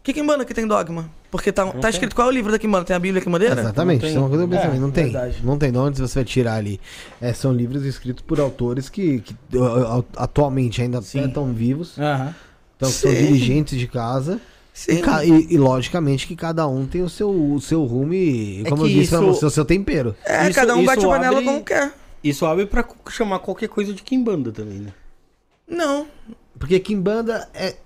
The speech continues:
Speaker 1: Porque
Speaker 3: é
Speaker 1: Kimba-
Speaker 3: com Exu Pombagira.
Speaker 2: Não,
Speaker 1: Kimba-
Speaker 2: mas, mas eu tô dizendo assim, do cara se denominar Kimbanda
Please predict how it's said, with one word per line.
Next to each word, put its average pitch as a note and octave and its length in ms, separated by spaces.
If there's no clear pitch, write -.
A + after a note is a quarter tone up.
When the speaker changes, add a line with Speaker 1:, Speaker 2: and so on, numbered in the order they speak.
Speaker 1:
Porque C#4 200
Speaker 3:
é C#4+ 60
Speaker 1:
Kimba- - 240
Speaker 3:
com - 20
Exu G3+ 220
Pombagira. D#3+ 520
Speaker 2:
Não, E3 120
Speaker 1:
Kimba- E3 160
Speaker 2:
mas, E3+ 180
mas F#3 180
eu F#3+ 100
tô G3 100
dizendo F#3+ 240
assim, F#3+ 180
do F3 140
cara F#3 340
se G#3+ 160
denominar G3+ 520
Kimbanda G#3+ 800